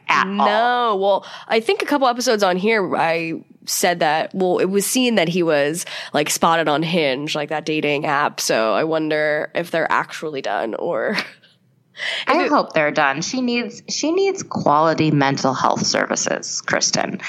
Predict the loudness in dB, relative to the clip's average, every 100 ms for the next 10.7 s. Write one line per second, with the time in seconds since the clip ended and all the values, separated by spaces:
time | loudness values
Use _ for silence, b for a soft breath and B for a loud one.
0 | B 0 2 4 4 4 4 2 0 0
1 | -2 -2 -2 0 0 0 -2 0 0 -2
2 | B B B -2 0 2 2 2 -2 -8
3 | -12 -2 -2 2 0 0 -2 -4 -4 -4
4 | -4 -2 0 2 2 0 0 0 0 2
5 | 2 2 2 0 0 -2 -4 -2 2 2
6 | 4 2 2 0 0 -2 2 2 2 2
7 | 2 4 2 0 -2 2 4 4 0 0
8 | 0 2 2 4 2 2 2 0 2 0
9 | -2 -2 -2 0 0 0 0 0 0 -2
10 | -2 0 0 0 -6 -6 -8